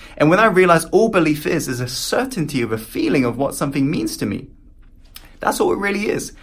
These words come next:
A collection of stories that have shaped your belief, meaning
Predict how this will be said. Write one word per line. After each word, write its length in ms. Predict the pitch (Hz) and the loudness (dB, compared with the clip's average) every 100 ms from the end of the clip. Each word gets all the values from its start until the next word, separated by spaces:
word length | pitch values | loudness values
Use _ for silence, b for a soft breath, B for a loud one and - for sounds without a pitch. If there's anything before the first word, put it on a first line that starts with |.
| B B B | B B B
A 80 | 151 | -4
collection 540 | - 147 214 - 202 | 0 2 2 0 0
of 100 | 180 | -2
stories 720 | - - - - 117 120 - | 0 4 4 4 0 -2 -4
that 120 | - | -2
have 180 | 151 151 | 0 -2
shaped 420 | - - - - | -2 -2 -2 -2
your 100 | 165 | -4
belief, 460 | 143 143 - - - | -2 0 -2 -4 -4
meaning 420 | 160 196 190 185 | -2 -2 -4 -6